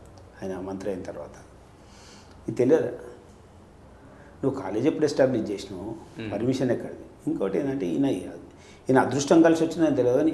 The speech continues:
Speaker 1: ఎక్కడ ల్యాండ్స్ తీసుకున్నా కూడా ఖచ్చితంగా ఆడ ఎఫ్టీఎల్ ఉంటుంది.
Speaker 2: <laughs>
Speaker 1: ఆయన కలిసి వచ్చిందేమో తెలియదు,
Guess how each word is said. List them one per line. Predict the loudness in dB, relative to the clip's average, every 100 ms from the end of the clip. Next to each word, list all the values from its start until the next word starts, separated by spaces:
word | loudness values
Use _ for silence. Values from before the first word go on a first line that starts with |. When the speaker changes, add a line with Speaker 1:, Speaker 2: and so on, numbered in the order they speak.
| -2
Speaker 1:
ఎక్కడ | -4 4 6
ల్యాండ్స్ | 8 6 4 0
తీసుకున్నా | -2 -2 -2 0
కూడా | 0 -2 -2
ఖచ్చితంగా | -4 -2 -2 0 0
ఆడ | -2 -4 -6 -14 -20 -14 0
ఎఫ్టీఎల్ | 0 2 -4 -2
ఉంటుంది. | -4 -8 -14 -14 -10 -10 -12 -20 -20 -20 -20 -10 -10
Speaker 2:
<laughs> | -8 -12 -12 -14 -14 2 6
Speaker 1:
ఆయన | 6
కలిసి | 6 6 6
వచ్చిందేమో | 6 6 8 10
తెలియదు, | 10 8 4